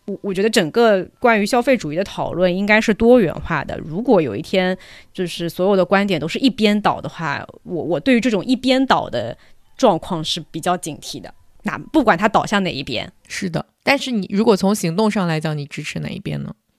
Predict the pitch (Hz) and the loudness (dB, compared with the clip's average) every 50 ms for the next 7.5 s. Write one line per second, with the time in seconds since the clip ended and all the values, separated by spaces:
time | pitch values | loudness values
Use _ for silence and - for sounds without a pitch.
0 | _ _ - - 202 196 214 311 311 285 294 277 262 247 262 240 262 247 208 190 | _ _ -4 -2 0 2 4 4 4 6 4 4 2 2 0 2 4 4 4 4
1 | - - 190 165 139 - 285 269 220 - - 202 202 208 - 247 220 190 160 - | 2 -2 -4 -4 -2 0 0 0 0 2 2 2 2 2 2 0 0 0 0 -4
2 | - - - - - - _ _ - 214 330 349 269 190 170 - 175 190 220 240 | -8 -10 -16 -20 -20 -20 _ _ -2 2 6 6 6 6 4 2 2 2 2 2
3 | - - 466 285 - - 196 226 240 202 - - - - 247 220 160 139 151 165 | 2 2 0 0 0 0 0 0 -2 -2 -4 -6 -2 4 4 6 6 4 2 -2
4 | - - - 123 156 147 165 - 240 233 285 262 247 254 247 254 262 269 247 208 | -4 -4 -4 -4 -4 -2 2 2 4 4 4 4 4 4 2 2 2 2 2 2
5 | 180 170 165 165 226 233 220 214 185 147 143 - 254 262 233 202 190 165 160 - | 2 0 0 0 -2 -2 -2 -4 -4 -4 0 2 2 4 4 4 2 2 2 0
6 | 170 127 - - 202 220 214 202 - 226 226 226 - - 214 202 180 139 - - | -2 -2 -2 -2 -2 -2 -2 -2 -2 -2 -2 -2 0 0 0 0 -2 -2 -4 -4
7 | - 240 214 190 202 202 - 285 247 214 | -2 0 2 2 2 2 2 0 0 -2